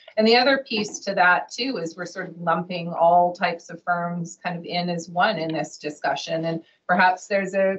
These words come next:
kind of graduating approach. But a lot of that doesn't focus on short-termism. It focuses on the costs of reporting and the time and effort that goes into that level of reporting and the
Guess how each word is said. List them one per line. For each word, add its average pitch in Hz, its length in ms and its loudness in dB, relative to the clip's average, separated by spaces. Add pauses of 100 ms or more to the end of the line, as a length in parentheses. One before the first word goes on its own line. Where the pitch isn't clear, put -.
(140)
kind 208 140 -2
of 196 100 -4
graduating 247 640 2
approach. - 680 -12 (280)
But 220 220 4 (120)
a 196 100 -2
lot 247 300 4
of 277 60 -6
that 233 320 0 (140)
doesn't 214 380 0
focus 175 360 -10
on 180 100 -2
short-termism. 254 800 -6
It 180 180 -4
focuses 190 340 0
on 170 180 -2
the 170 80 -8
costs - 520 0
of 175 140 -14
reporting 180 460 -6
and 180 100 -8
the 170 120 -12
time 185 380 0
and 170 100 -4
effort 156 520 -2
that - 160 -6
goes 175 260 -4
into 165 580 -6
that 170 240 2
level 165 300 2
of 160 140 -2
reporting 180 500 -2
and 180 140 -2
the 180 200 6